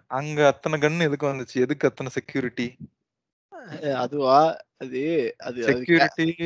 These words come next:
Speaker 1: மிஞ்சி மிஞ்சி
Speaker 2: அது
Speaker 1: போனா ஒரு தடி வச்சிருப்பாங்க.
Speaker 2: ஆமா, ஆமா. இது வந்துட்டு கன் எல்லாம் எடுத்து பிக் பண்ணிக்கிட்டு இருக்கும்.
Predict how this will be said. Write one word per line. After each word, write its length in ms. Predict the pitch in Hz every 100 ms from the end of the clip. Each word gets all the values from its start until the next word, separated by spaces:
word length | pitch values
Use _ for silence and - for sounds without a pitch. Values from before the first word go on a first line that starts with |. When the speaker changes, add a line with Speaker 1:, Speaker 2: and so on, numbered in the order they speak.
| 170
Speaker 1:
மிஞ்சி 260 | 151 143 147
மிஞ்சி 180 | 147 151
Speaker 2:
அது 40 |
Speaker 1:
போனா 140 | 143
ஒரு 140 | 151 -
தடி 200 | 131 147
வச்சிருப்பாங்க. 540 | 139 127 117 117 117 - -
Speaker 2:
ஆமா, 240 | 139 131 131
ஆமா. 240 | 127 123 -
இது 120 | 165 147
வந்துட்டு 300 | 139 143 165
கன் 220 | 156 147
எல்லாம் 240 | 156 151 151
எடுத்து 260 | 139 135
பிக் 220 | - 139
பண்ணிக்கிட்டு 340 | - 135 123 120
இருக்கும். 280 | 117 127